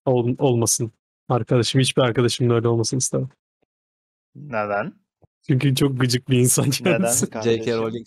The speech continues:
Speaker 3: sevenlerden özür dile.
Speaker 2: J K Rowling severlerden özür dile. Harry Potter'dan özür dile. H B O Max.
Speaker 3: Harry Potter ve çerçeveli gözlüğünden.
Speaker 2: H B O Max'ten özür dile.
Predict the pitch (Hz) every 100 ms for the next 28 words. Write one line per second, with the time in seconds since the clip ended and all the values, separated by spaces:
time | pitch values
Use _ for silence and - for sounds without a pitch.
0 | - - 113 107 107 110 113 - 110 107
1 | 101 90 90 127 117 120 123 120 117 117
2 | 120 120 117 113 113 110 113 110 113 _
3 | 98 _ _ _ 117 113 113 120 113 117
4 | 113 113 117 _ _ 117 107 110 104 98
5 | 104 _ _ 117 117 - 127 123 117 117
6 | - - 127 120 113 117 113 110 - 104
7 | 107 104 107 104 101 98 98 120 - 127
8 | 123 120 120 - - 120 - 120 113 120
9 | 107 104 98